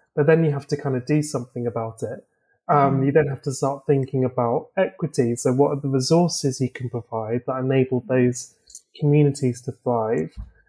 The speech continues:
Speaker 1: And then if you want to try and start the justice conversation, which is probably a little bit too <laughs> further ahead, you then start in talking about removing the barriers altogether, right? And, and I think that's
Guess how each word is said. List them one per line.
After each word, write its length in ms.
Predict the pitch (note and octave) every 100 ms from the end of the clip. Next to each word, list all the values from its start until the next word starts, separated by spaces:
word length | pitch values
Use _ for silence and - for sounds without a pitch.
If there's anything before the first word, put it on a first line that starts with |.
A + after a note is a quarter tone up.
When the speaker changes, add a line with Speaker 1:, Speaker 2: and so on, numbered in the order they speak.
| _
Speaker 1:
And 140 | D#3+ D#3
then 160 | D3
if 160 | C#3+ -
you 80 | C#3+
want 260 | E3 F3
to 120 | E3 D3+
try 240 | D3+ C3
and 100 | B2+
start 360 | - C#3+ C#3 C#3
the 60 |
justice 460 | C3+ E3+ E3+ D3+ D3
conversation, 680 | - B2 B2 C3 B2 - B2
which 160 | B2+
is 100 | B2+
probably 240 | F3+ F#3+ D3+
a 40 |
little 180 | C#3 B2
bit 180 | D#3 -
too 220 | - D3
<laughs> 140 | -
further 360 | E3 D#3 D3 B2+
ahead, 320 | C3 D#3 C#3 - - _
you 120 | - D3
then 180 | E3+
start 280 | D#3+ E3 D3
in 100 | C#3
talking 180 | D3 C#3+
about 160 | C3+ B2+
removing 540 | C3 C#3+ D3+ D3 C3
the 80 | A#2+
barriers 720 | C3 B2+ B2 A2+ A2 - - -
altogether, 800 | C#3 - B2+ C#3 C3 A#2+ - F3 _ _ _
right? 240 | B2+ C#3 D#3+
And, 300 | D#3+ D3+ C#3+
and 160 | C#3
I 20 | D3
think 200 | E3+ D3+
that's 440 | D3 - - -